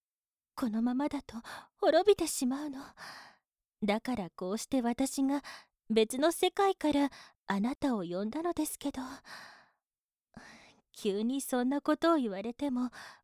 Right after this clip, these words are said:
困ってしまいますよね。一応、お体の確認だけさせてもらえないでしょう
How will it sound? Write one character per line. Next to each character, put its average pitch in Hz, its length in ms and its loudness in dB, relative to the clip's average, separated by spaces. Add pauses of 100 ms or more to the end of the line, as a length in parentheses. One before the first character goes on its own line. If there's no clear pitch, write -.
(160)
困 233 260 2
っ 330 60 -2
て - 200 -2
し - 180 -2
ま 247 140 2
い 254 60 4
ま 269 140 2
す - 160 -2
よ 269 160 0
ね。 269 240 -8 (2750)
一 240 440 -2
応、 277 200 -4 (500)
お 220 140 4
体 320 400 4
の 208 140 2
確 196 260 -2
認 262 220 0
だ 294 120 -2
け 294 540 -2 (100)
さ - 200 -6
せ 311 120 0
て 339 160 0
も 320 140 4
ら 339 140 6
え 359 80 4
な 359 120 6
い 415 60 4
で 440 120 2
し - 160 -4
ょ 320 40 -6
う - 40 -12